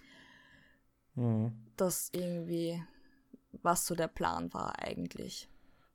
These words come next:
Speaker 1: Ich muss ehrlich sagen, ich habe von Marokko jetzt auch nicht so viel gesehen <laughs> in dem Film, weil ja
Speaker 2: Ja.
Speaker 1: doch sehr viel in diesen, also sehr viele Szenen waren in diesem Theater oder halt indoors. Da
Speaker 2: War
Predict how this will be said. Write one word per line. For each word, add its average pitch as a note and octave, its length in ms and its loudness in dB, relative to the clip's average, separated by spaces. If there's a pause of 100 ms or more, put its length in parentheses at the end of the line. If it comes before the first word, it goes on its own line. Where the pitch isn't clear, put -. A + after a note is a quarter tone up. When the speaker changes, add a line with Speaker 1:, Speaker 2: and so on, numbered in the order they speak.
Speaker 1:
Ich A2+ 140 -2
muss C#3+ 160 6
ehrlich C3 220 4
sagen, C3+ 220 6
ich B2 100 2
habe C3 140 2
von C3 120 4
Marokko A2 480 4
jetzt B2 180 2
auch B2+ 100 0
nicht C3 140 0
so - 100 2
viel G2 180 -2
gesehen F#2 380 -2 (280)
<laughs> G3+ 320 10
in F3+ 120 12
dem C#3+ 160 10
Film, D3 180 12 (240)
weil A2 120 8
ja - 60 12
Speaker 2:
Ja. G3+ 180 12
Speaker 1:
doch A3+ 60 12
sehr C3+ 180 10
viel D#3 260 12
in D3+ 100 10
diesen, C#3 240 6
also A#2+ 180 6
sehr C3 220 10
viele D3+ 200 6
Szenen C3+ 420 8
waren A#2+ 180 8
in B2 100 4
diesem B2 260 4
Theater G#2+ 520 6
oder B2 160 8
halt A#2+ 180 6
indoors. A#2+ 840 6 (720)
Da - 80 10
Speaker 2:
War A2 60 10